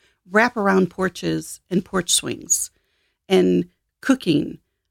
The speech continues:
you know, certain items. And, um, when, when I met her, it, what we had emailed back and forth for so many, um, for weeks there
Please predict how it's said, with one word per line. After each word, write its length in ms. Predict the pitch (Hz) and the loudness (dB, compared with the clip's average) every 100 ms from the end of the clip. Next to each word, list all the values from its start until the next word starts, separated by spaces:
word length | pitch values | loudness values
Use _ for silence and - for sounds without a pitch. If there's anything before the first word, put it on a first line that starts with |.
| _ | _
you 160 | 196 185 | 2 2
know, 100 | 175 | 4
certain 460 | - 220 196 196 185 | 2 2 4 2 4
items. 800 | 185 180 156 139 175 - - - - | 2 2 0 -2 -4 -2 -2 -2 -6
And, 720 | 196 185 180 180 180 175 175 - _ | 0 2 2 2 2 0 -2 -18 _
um, 480 | 190 180 180 165 - _ _ _ _ | -8 -4 -4 -6 -10 _ _ _ _
when, 360 | - 196 214 208 196 | -8 0 2 2 0
when 140 | 202 202 | 0 2
I 140 | 196 | 4
met 340 | 190 233 302 | 4 4 2
her, 540 | 262 - 170 160 175 - _ _ _ _ - | -2 0 2 2 0 -4 _ _ _ _ 0
it, 200 | 220 214 | 2 2
what 180 | 190 208 | 2 4
we 160 | 240 254 | 4 6
had 180 | 269 | 4
emailed 460 | 196 294 320 311 254 | 6 6 6 4 2
back 220 | 240 220 | 2 2
and 120 | 226 | 0
forth 520 | - 202 190 180 - _ | 2 2 2 0 -4 _
for 160 | - 208 | 0 2
so 680 | - 214 208 208 202 - - | 2 2 4 4 4 2 -4
many, 640 | 190 196 190 175 165 156 170 | 0 4 6 6 4 0 0
um, 380 | 160 156 151 | 0 0 -2
for 160 | - 196 | 0 2
weeks 320 | 196 196 - | 2 2 0
there 360 | - 160 139 | 0 2 2